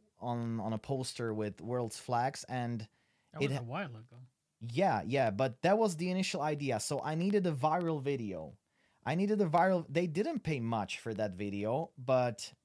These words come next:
Speaker 1: it, it has more than two million views. So it, it went viral immediately, and, uh, they,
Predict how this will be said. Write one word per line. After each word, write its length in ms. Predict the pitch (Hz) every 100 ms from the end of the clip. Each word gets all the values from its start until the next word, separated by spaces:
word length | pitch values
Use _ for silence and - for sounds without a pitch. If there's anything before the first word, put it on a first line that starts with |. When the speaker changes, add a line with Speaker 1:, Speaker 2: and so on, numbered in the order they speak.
| _
Speaker 1:
it, 220 | 151 147 147 _ _ _ _
it 120 | 151 156
has 240 | 170 -
more 300 | 156 165 175
than 140 | 147 139
two 200 | 170 165
million 480 | 160 160 139 127
views. 580 | 113 120 117 71 - - _ _ _ _ _
So 320 | - 135 123 -
it, 260 | 156 - -
it 160 | 156 135 _ _ _
went 280 | 151 175 143
viral 440 | 151 151 147 131
immediately, 840 | 127 139 170 139 104 - 101 110 143 _ _ _ -
and, 320 | 139 135 120
uh, 380 | 135 123 120 117 _
they, 300 | 135 151 143